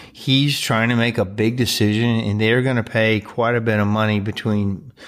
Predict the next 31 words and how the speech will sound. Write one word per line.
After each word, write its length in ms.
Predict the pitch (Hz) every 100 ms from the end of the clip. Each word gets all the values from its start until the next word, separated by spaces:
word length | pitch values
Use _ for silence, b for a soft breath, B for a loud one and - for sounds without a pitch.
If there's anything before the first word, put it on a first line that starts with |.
| B
some 340 | - - 143 127
money 280 | 120 113 107
and 120 | 104
some 220 | - 92
stock 600 | - 151 147 117 95 - - B B B B
that 220 | 120 120 -
looked 540 | 127 185 202 - -
like 280 | 113 110 -
a 140 | 117 107
really, 580 | 101 101 123 131 113
really 280 | 90 98 95
good 280 | 87 95 85
deal 200 | 101 113
for 220 | 101 101
him. 400 | 90 95 92 104 B B B B
I 100 | 104
saw 300 | 110 - 113
the 140 | 107 98
paperwork. 840 | - 101 101 92 95 98 - - B B
I 160 | 104 104
saw 360 | 104 - 98
the 160 | 101 104
letters 440 | 98 101 104 95
of 140 | 98 92
intent 540 | 92 - 95 95 95
and 100 | 104
everything, 480 | 98 95 95 98 113
and 120 | 123
it 120 | 135
looked 640 | 131 147 - - 131 - 98
good, 460 | 110 123 90 80